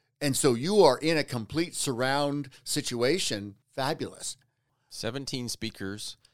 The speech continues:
Speaker 2: We were just in, I was with Gino, one of the product specialists at
Speaker 1: Yeah.
Speaker 2: Acura.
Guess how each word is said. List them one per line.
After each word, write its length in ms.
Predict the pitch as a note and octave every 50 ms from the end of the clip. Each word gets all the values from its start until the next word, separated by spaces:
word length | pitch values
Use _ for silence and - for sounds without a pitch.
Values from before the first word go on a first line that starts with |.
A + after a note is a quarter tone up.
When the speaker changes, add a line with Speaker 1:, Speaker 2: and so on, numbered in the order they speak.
| _ _ _
Speaker 2:
We 120 | - A2
were 100 | A#2 A#2+
just 380 | G#2 - A2+ A2+ G#2+ G2+ - - -
in, 440 | G#2 G#2+ G#2+ G#2+ G#2 G#2+ G#2 G#2 - -
I 40 | F#2+
was 140 | G2+ F#2
with 120 | G2 F2+ D#2
Gino, 340 | - G2 G2+ G2 G2 G2 G2+
one 220 | G2 F#2+ F#2+ F#2
of 80 | F#2 F2
the 80 | F2+ E2+
product 280 | - - E2+ D#2 -
specialists 520 | - - E2+ E2 - - F2 E2+ D#2 - E2
at 100 | E2 C3
Speaker 1:
Yeah. 180 | G3 A3 F#3+
Speaker 2:
Acura. 320 | - - - E2+ E2 D#2+